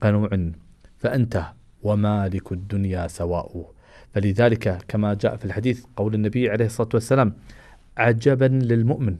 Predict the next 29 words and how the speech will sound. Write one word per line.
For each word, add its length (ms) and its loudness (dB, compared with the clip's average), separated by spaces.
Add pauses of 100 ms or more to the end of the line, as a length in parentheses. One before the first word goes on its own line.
(320)
أو 140 4
"عجبت 400 4
للمؤمن، 520 4 (680)
إن 240 4
الله 540 2 (140)
لم 560 4
يقض 460 0
له 520 4
قضاء 580 4 (540)
إلا 260 6
كان 380 0
خيرا 380 0
له، 180 -2 (460)
حتى 400 -2
قال 320 2
بعض 180 0
السلف: 520 -4 (440)
'لو 480 4
كشف 340 2
لي 200 4
الغيب 320 2 (920)
لما 180 6
اخترت 640 0 (300)
إلا 400 6
ما 320 2
كتبه 400 0
الله 200 0
تعالى 440 -2
لي'". 240 -10